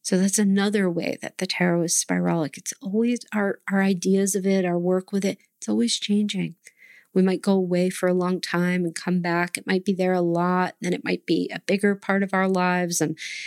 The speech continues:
um, again, you know, I, I was just sharing on this podcast that during my postpartum, without question, the most,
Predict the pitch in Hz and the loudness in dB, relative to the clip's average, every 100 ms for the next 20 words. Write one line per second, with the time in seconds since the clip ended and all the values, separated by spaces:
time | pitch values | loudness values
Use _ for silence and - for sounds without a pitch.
0 | - - - 180 170 160 170 _ _ _ | -14 -8 0 2 2 0 -2 _ _ _
1 | _ _ _ - - 175 185 226 196 - | _ _ _ -8 -2 2 4 4 0 -6
2 | 175 180 185 - 185 180 175 - 175 - | -4 -2 -2 -2 -2 0 0 0 0 0
3 | 151 175 180 185 185 - 185 226 - 180 | 0 0 2 2 0 -2 -2 -2 -2 -4
4 | - - 170 _ - 180 185 185 185 - | -2 -2 -6 _ 0 2 4 2 0 -2
5 | 185 - - 165 175 190 170 160 - - | -2 -2 -2 0 2 2 0 -2 -4 -4
6 | - - - 185 175 180 - - | -4 -2 0 2 2 -2 -4 -6